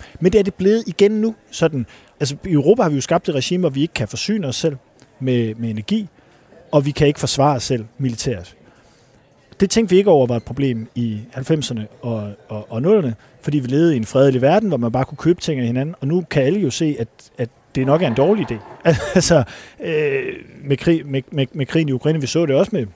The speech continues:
under pandemien, ikke? Helt åbenlyst. Hvis vi ikke engang har ma-, kan lave masker til vores egne sygeplejersker, hvordan kan vi så have suverænitet i den her verden? Og det betyder, at vi ikke, alt den her, vi kan snakke så meget om, nok så meget om frihed og,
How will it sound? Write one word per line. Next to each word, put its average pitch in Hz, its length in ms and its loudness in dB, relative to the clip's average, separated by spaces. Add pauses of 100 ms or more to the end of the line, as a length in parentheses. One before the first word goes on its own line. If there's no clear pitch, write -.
(260)
under 131 160 -2
pandemien, 135 500 0
ikke? 147 140 -6
Helt 127 340 -4
åbenlyst. 143 460 0
Hvis 120 200 -8
vi 143 40 -2
ikke 208 80 0
engang 151 180 0
har 117 200 -2
ma-, - 100 -8
kan - 120 -2
lave 117 180 0
masker 156 320 0
til 120 140 -8
vores 113 140 -4
egne 160 180 -2
sygeplejersker, 147 720 -6 (400)
hvordan 156 200 2
kan 190 160 2
vi 127 80 -2
så 147 240 0 (260)
have 139 160 -2
suverænitet 135 720 -2
i 131 80 -4
den 147 140 -4
her 143 100 0
verden? 139 360 -6 (320)
Og 151 80 -4
det 175 80 4
betyder, 240 260 2
at 165 80 4
vi 143 160 4
ikke, 208 220 2 (260)
alt 196 140 2
den 196 120 4
her, 175 60 4
vi 156 120 0
kan 151 140 -2
snakke 170 220 0
så 185 80 -2
meget 170 160 4
om, 185 180 0
nok 160 200 -2
så - 100 -6
meget 165 140 2
om 160 100 0
frihed 185 500 2
og, 110 240 -4